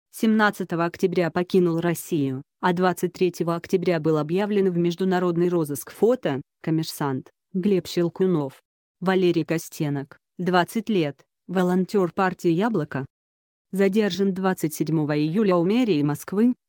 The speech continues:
провел двое суток в О В Д и был отпущен.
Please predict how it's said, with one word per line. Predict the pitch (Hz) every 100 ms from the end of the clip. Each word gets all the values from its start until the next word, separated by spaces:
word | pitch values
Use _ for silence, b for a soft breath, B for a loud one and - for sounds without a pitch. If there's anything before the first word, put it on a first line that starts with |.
| -
провел | 196 175 160 160
двое | 170 170 156
суток | - 262 226 208
в | 220
О | 220
В | 185 180
Д | 190 175
и |
был | 170 170
отпущен. | 170 - 202 - 135